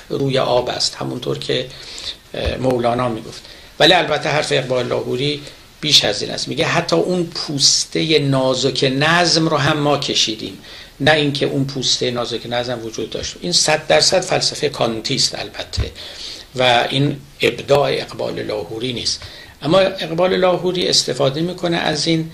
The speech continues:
برای اینکه بگوید جبری در عالم طبیعت نیست. حقیقت این است که اقبال، خود کانت هم وقتی که به آنتونو-، آنتینومی‌های خود رسید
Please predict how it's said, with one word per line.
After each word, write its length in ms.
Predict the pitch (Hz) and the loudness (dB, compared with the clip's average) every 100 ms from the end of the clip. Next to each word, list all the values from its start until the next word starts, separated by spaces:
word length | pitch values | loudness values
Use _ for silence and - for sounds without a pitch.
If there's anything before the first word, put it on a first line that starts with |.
| - - - | -14 -20 -6
برای 180 | 127 135 | -2 0
اینکه 200 | 147 143 | 0 -2
بگوید 580 | 139 151 156 160 147 123 | -2 -4 0 2 0 2
جبری 760 | 156 170 175 151 143 160 156 | 4 4 2 -2 0 0 0
در 200 | 139 127 | 0 2
عالم 440 | - 123 127 135 131 | 2 0 0 -2 -2
طبیعت 580 | 113 110 113 107 110 - | -2 -2 -2 -4 -6 -10
نیست. 220 | - - - - - - - | -10 -12 -12 -16 -14 -16 -4
حقیقت 480 | 143 135 151 170 196 | -2 0 0 -2 -2
این 100 | 190 | -2
است 260 | 180 - | -2 -2
که 300 | - 170 156 - | 2 4 4 0
اقبال، 540 | - 123 127 127 - | -4 -2 -2 -2 -6
خود 300 | - 175 170 | -4 -2 -2
کانت 460 | 139 - 143 165 160 | -2 -2 -2 -2 -4
هم 340 | - 131 127 - - - - | -6 -6 -8 -12 -18 -20 -10
وقتی 240 | 131 - 139 | -8 -4 -2
که 140 | 147 | -2
به 120 | 139 | -2
آنتونو-، 720 | - 120 117 - 117 120 117 - 117 117 117 - - - | -2 -4 -6 -6 -8 -8 -10 -10 -8 -6 -8 -12 -20 -16
آنتینومی‌های 1080 | 120 120 - - 120 120 120 120 107 151 147 | -14 -14 -12 -8 -6 -6 -8 -8 2 4 4
خود 340 | 120 - - 110 | 0 -6 -6 -2
رسید 440 | - 143 147 | 0 0 -4